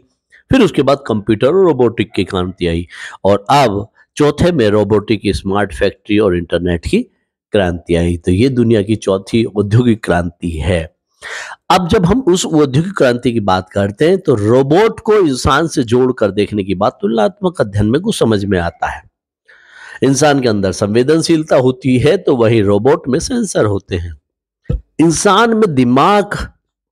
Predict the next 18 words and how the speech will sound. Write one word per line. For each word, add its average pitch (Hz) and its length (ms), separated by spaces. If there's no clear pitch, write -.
प्रोग्रामिंग 156 680
और 175 140
इंटेलिजेंसी 170 800
होती 143 400
है, 123 280
तो 110 120
वहीं 123 800
माइंड 143 420
की 127 120
जगह 117 420
पर 107 640
रोबोट 156 500
में 127 220
माइक्रोप्रोसेसर 104 1080
और 123 360
कंट्रोलर 175 480
होते 95 300
हैं। 78 320